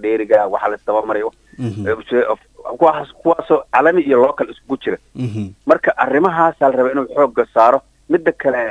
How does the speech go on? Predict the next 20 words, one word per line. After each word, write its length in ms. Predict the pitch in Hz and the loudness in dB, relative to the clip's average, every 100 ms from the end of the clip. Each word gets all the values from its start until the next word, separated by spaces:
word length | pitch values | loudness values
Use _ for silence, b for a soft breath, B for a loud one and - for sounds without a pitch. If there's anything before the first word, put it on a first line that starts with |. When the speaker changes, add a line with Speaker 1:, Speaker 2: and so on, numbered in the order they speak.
| 110 | -6
Speaker 1:
intaan 360 | 139 - 131 117 | -8 -4 -6 -4
mujtamaca 520 | 113 147 - 151 110 120 | -6 -4 -2 0 2 2
loo 120 | 135 | 2
soo 80 | 131 | 0
bandhigo 400 | 123 131 113 110 | -2 -2 -4 -6
waxyaabo 320 | - 117 131 127 | -4 0 2 2
badan 200 | 120 123 | 0 2
oo 100 | 113 | 2
la 80 | 101 | 0
xaliyaa 400 | 104 107 123 104 | -2 -2 0 -2
jiro 340 | - 107 101 b b b b | -4 -4 -4 b b b b
oo 100 | 107 | -2
aan 160 | 104 104 | 0 -4
dadweynaha 440 | 107 120 131 117 | -2 0 0 0
lagala 200 | 104 110 123 | 2 2 -2
xishoodo 240 | - 101 98 | -4 -4 -4
waqtiyadan 580 | 101 - 120 117 107 98 | -10 -8 0 2 2 0
oo 40 | |
kale 180 | - 95 | -2 -6
xasaasiga. 500 | - 113 110 - 92 | -4 -4 -4 -4 -8